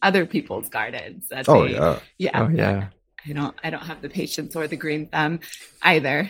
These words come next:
Speaker 1: <laughs> I don't know what, I don't know what the opposite of that <laughs> would be. I'll have to look that up.
Speaker 2: I'll have to look that up for next time.
Speaker 1: <laughs> Awesome. Well, on that note, um, Seth, thank you so much for being here with us today. This was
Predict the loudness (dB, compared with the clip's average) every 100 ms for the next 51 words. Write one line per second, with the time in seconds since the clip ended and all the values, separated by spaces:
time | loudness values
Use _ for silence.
0 | -4 -4 -6 -4 0 2 2 2 0 -2
1 | -6 2 4 6 4 2 2 2 2 0
2 | -10 -10 -8 -8 -10 -6 0 0 0 4
3 | 6 6 6 4 4 -4 -2 -6 -10 -8
4 | -8 -10 -8 0 6 8 8 8 6 4
5 | 0 -6 -4 -4 -2 -2 -2 -6 -6 -12
6 | -12 _ -4 -4 -2 -2 2 2 2 2
7 | 2 4 6 4 2 -2 -2 2 2 0
8 | -4 0 4 4 2 0 -6 -8 -4 0
9 | 2 0 -4 -4 -2 -6 -8 -4 0 2
10 | 2 2 0 -2 -6 -4 -2 -2 -2 -4
11 | -4 -4 -8 -10 -10 -6 -4 -6 -8 -10